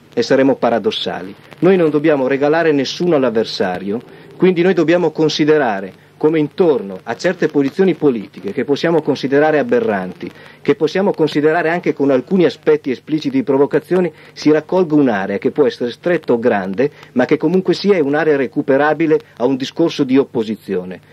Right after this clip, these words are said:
Noi non possiamo arrivare a nostra volta a fare una battaglia politica che magari politica non è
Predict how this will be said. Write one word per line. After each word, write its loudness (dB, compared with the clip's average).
Noi 4
non 0
possiamo 0
arrivare 0
a -6
nostra 0
volta 0
a -2
fare 0
una 2
battaglia 0
politica -2
che -4
magari 0
politica 0
non 2
è 0